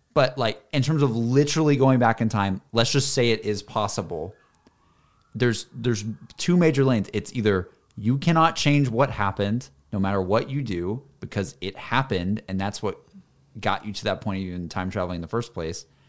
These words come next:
And, and, or, or sorry, or you can change what happened, right?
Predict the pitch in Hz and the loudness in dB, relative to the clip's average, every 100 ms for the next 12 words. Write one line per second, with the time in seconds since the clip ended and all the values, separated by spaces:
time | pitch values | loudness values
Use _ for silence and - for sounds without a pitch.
0 | _ _ _ _ _ 110 110 104 98 98 | _ _ _ _ _ 0 0 0 -4 -8
1 | _ _ _ _ _ _ _ _ _ _ | _ _ _ _ _ _ _ _ _ _
2 | _ _ _ _ _ _ _ _ 131 123 | _ _ _ _ _ _ _ _ 2 2
3 | 107 104 - - 160 147 135 127 101 - | 2 0 -4 2 4 4 2 2 -2 0
4 | 135 120 98 95 _ _ _ - 107 104 | 2 2 2 -4 _ _ _ -6 -4 0
5 | 135 170 147 110 90 85 78 60 - - | 0 2 2 0 -2 -4 -6 -10 -12 -16
6 | - _ _ _ _ _ _ _ _ _ | -18 _ _ _ _ _ _ _ _ _
7 | _ _ - - 90 | _ _ -8 -6 -6